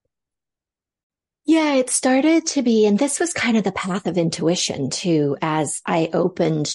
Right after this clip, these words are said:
to the possibility that there could be something more than my traditional upbringing had told me. Then as my belief system changed, my reality changed.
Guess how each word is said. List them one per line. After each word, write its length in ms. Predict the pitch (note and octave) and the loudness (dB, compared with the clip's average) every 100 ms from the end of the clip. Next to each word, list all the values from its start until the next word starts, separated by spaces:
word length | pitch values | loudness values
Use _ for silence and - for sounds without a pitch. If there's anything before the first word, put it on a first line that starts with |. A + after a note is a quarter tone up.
| - | -6
to 180 | - D#3+ | -2 -2
the 100 | D3+ | -2
possibility 1200 | - D3 - D#3 - F3+ F3 D3 C#3 F#3+ D4+ - _ _ - | -4 -6 -4 -4 0 2 2 2 0 -2 -2 -6 _ _ -2
that 280 | F3+ - F3+ | 0 0 0
there 180 | D#3+ | -2
could 280 | D#3 F3+ - | -2 -4 -6
be 200 | - D3 | -6 -4
something 600 | C3+ - D3+ - D3 D3 | -4 -4 -6 -4 -4 -2
more 440 | D#3 D3+ D3+ D3 C#3 | -2 0 0 -2 -2
than 580 | D3+ D3 C#3 C#3 C3+ C#3 | -2 -2 0 -2 -2 -4
my 160 | C#3+ C#3+ | -6 -4
traditional 540 | - C#3+ C3+ D#3+ D3 | -4 -4 -4 -4 -2
upbringing 560 | - D#3 - D3+ D3 D3+ | -4 -4 -4 -2 -2 -4
had 200 | C#3+ - | -6 -8
told 380 | - D4+ C4 - | -4 0 0 -2
me. 340 | C#3 C#3 E3+ - - - - - - _ _ - | -4 -4 -6 -12 -20 -20 -20 -20 -20 _ _ -8
Then 680 | E3 F#3+ G3+ A3 A3+ A3 A3 | -2 2 4 4 4 4 0
as 440 | G3 F#3 F#3 F3+ - | -2 0 0 -2 -2
my 460 | F3+ F#3 F3 E3+ | 0 2 2 0
belief 520 | E3+ F3 D#3+ F3+ A#3+ - | 0 -2 0 2 0 -2
system 520 | - F#3 - D#3 D3+ | -6 -4 -4 -6 -6
changed, 720 | - D#3 D3+ C#3 - - F3 | -4 -4 -2 -4 -6 -8 -4
my 160 | D#3+ | -2
reality 640 | D#3+ F#3+ A#3+ D#4+ C4+ E3+ - | 0 2 2 0 -2 -2 -6
changed. 680 | - - - - - - - | -8 -10 -10 -12 -12 -14 -14